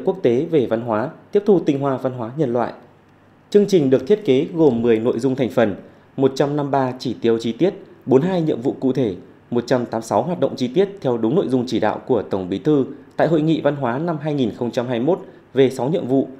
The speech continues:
bốn giải pháp để phát triển văn hóa trong thời gian tới. Tổng các nguồn lực huy động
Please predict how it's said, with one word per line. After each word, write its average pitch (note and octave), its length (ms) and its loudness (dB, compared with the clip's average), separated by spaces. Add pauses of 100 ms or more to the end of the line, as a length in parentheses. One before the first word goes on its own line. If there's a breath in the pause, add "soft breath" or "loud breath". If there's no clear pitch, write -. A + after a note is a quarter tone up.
(160)
bốn A#2 180 2
giải F3 160 -2
pháp E3 400 -6
để A#2 140 0
phát E3 220 -4
triển C3 200 2
văn G#2+ 120 -2
hóa G#2+ 200 -4
trong A#2 240 -2
thời A2 120 -4
gian G#2+ 180 -2
tới. G#2+ 240 2 (640 loud breath)
Tổng B2+ 200 2
các F#3+ 80 4
nguồn F#3 240 2
lực A2 160 2
huy C3 140 0
động A#2+ 180 4